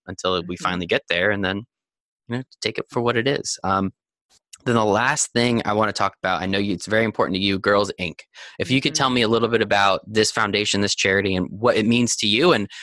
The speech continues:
Speaker 1: what they do and how you've been able to help them out, um, these last, you know, few months, years, weeks, however long it's been.
Speaker 2: Yeah, yeah. Girls Inc is an incredible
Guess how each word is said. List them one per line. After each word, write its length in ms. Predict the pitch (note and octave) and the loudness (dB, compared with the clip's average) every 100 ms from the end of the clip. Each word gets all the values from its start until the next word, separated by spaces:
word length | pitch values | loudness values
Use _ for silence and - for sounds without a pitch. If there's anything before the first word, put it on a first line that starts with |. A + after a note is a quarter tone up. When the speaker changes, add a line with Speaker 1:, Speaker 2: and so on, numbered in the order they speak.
| - | -4
Speaker 1:
what 180 | A#2+ A#2+ | 0 2
they 160 | A#2+ C#3 | 2 2
do 220 | C3+ D3+ | 2 4
and 80 | B2 | 2
how 140 | G#2 A2 | 2 2
you've 240 | A2 G#2+ | 2 0
been 100 | G#2 | 0
able 200 | G2+ F#2+ | 2 2
to 60 | E2+ | 2
help 200 | F#2 - | 0 -2
them 160 | F2 E2+ | -2 0
out, 240 | F2+ D2+ - | -2 -4 -4
um, 380 | E2 E2 E2 F#2 _ | -4 -4 -6 -14 _
these 140 | F#2+ F#2 | -4 -2
last, 380 | F2+ F#2 - G2 | 0 -2 -4 -4
you 80 | |
know, 80 | F2+ | -4
few 260 | - - G2+ | -6 -4 -2
months, 360 | F#2 F2+ - F#2+ | 0 -2 -4 -2
years, 440 | F#2 F2+ E2+ - _ _ _ | 0 0 -2 -6 _ _ _
weeks, 260 | F#2+ F#2 - | -6 -4 -2
however 240 | G2 F2 | 0 0
long 160 | F#2+ F2 | 0 -2
it's 100 | F2 | -4
been. 220 | E2+ E2+ - _ _ _ - _ - | -6 -6 -10 _ _ _ -20 _ -20
Speaker 2:
Yeah, 360 | D3+ C#3 - - | -16 -14 -14 -16
yeah. 200 | - A#2 - - F3+ _ | -16 -16 -18 -20 -20 _
Girls 380 | - G3+ A#3 A3+ - | -4 0 0 -2 -8
Inc 280 | F3+ E3 - | -8 -8 -6
is 340 | E3 D3+ D3+ | -6 -6 -8
an 120 | - E3 | -12 -12
incredible 880 | F3 - F#3 F#3 F#3 F3 E3+ E3+ | -12 -4 -4 -2 0 2 0 -4